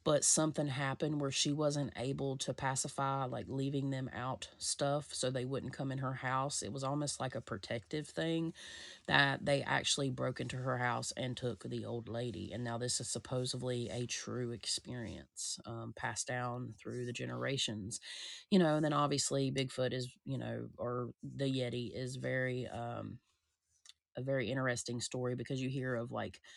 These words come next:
you know, they're harmless, which I think maybe some of 'em are. They're, they're supposedly different species, of course, like I said, and I believe in Bigfoot. Like, look, if there's, you know, the things that we believe in, if I couldn't believe in a Bigfoot, then, you know, I'm just saying,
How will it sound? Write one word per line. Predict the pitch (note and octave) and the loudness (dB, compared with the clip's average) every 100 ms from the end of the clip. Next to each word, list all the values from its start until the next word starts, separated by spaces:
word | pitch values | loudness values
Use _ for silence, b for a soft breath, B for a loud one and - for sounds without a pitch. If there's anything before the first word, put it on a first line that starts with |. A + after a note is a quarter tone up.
| B B B B | B B B B
you | - | 6
know, | E3+ D3 | 6 6
they're | D3 | 4
harmless, | C3 C#3 C#3 C#3+ C#3 - | 6 6 6 4 2 2
which | G#3+ F3+ | 4 4
I | G3+ | 4
think | A3+ G3+ - - - | 4 2 2 -10 0
maybe | F#3 D#3 E3 F3 | 2 4 4 4
some | F#3+ F3 | 4 4
of | E3 | 4
'em | D#3+ | 2
are. | F#3 D#3+ | 4 4
They're, | C#3 D3+ | 4 2
they're | B2 | 2
supposedly | - - B2 A#2+ B2+ | 0 2 0 0 0
different | C3+ C3 E3+ | 0 0 -2
species, | - G3 G3+ E3+ C#3 | 0 2 2 2 0
of | C3 | -4
course, | - A#2+ - | -4 -4 -2
like | A#2+ | -4
I | D#3 | -4
said, | - F3 D#3 C#3 | -2 0 0 0
and | C3+ B2 C3+ B B B B B B B B _ | -4 -4 -6 B B B B B B B B _
I | - E3 | 6 8
believe | F3 E3 E3 E3 | 10 10 12 10
in | D3 C3 | 8 4
Bigfoot. | B2+ - B2 G#2+ | 2 2 0 0
Like, | B2+ B2 | 0 0
look, | A2 G2 B2 | 0 -2 -2
if | B2+ - | -6 0
there's, | C#3+ D#3+ D3 - - B B B B | 4 4 4 0 -4 B B B B
you | F3 | 0
know, | C#3 A#2+ | 2 2
the | A#2+ | 0
things | B2+ F3 D#3+ | 2 4 4
that | C#3+ | 2
we | D3 | 2
believe | C#3+ C#3 C#3+ | 2 2 2
in, | C#3+ C3 | 2 0
if | B2+ | 2
I | D3 | 0
couldn't | - D#3+ C3 | 2 2 2
believe | C3 B2 C#3 | 2 2 2
in | C3+ | 2
a | B2+ | 2
Bigfoot, | B2+ C3+ - C#3 A2+ - - - | 0 -2 0 0 0 -4 -14 -6
then, | B2 A#2+ A#2 A#2 A#2 _ _ _ _ | -4 -2 0 -2 -6 _ _ _ _
you | D3+ | -6
know, | A#2 E2 F#2 | -4 -4 -4
I'm | F2+ E3 | 0 2
just | C#3+ - | 2 0
saying, | - - D2+ | -2 -4 -8